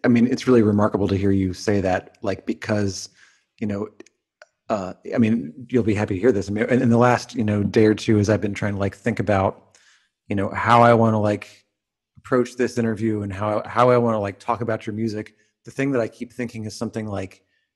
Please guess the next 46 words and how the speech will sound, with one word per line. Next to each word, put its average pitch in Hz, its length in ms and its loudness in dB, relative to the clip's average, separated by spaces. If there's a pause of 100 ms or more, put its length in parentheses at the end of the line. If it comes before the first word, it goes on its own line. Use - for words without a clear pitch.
(400)
you 123 80 -2
know, 101 240 -6
this 127 260 0
is 127 120 4
music, 113 500 2
your 113 200 0
music, 101 400 -2
that, 110 280 -4
like, 101 240 -6
somehow, 110 460 2
like, 98 360 0 (220)
demands 110 560 2
to - 80 -12
be 104 140 -2
listened 123 420 0
to. 151 320 2 (460)
It, 117 140 0
like, 107 260 -2
it, 117 180 -2
it - 40 -2
almost, 131 300 4
like, 107 160 0
tells 110 300 2
you 120 120 4
how 110 120 2
to 110 60 2
listen 113 300 0
to 123 100 -4
it. 117 40 -2
It's - 120 -10
like, 107 240 -4 (140)
it - 120 -2
forces 139 480 2
you 110 100 2
to 107 80 0
listen. 104 340 -2
It's - 160 -12
not 117 200 2
music 113 340 -6
that, 120 180 -4
you 123 140 -4
know, 107 160 -2
in 104 100 -8
fact, 117 280 0
when, 113 80 -4
like, 107 140 -4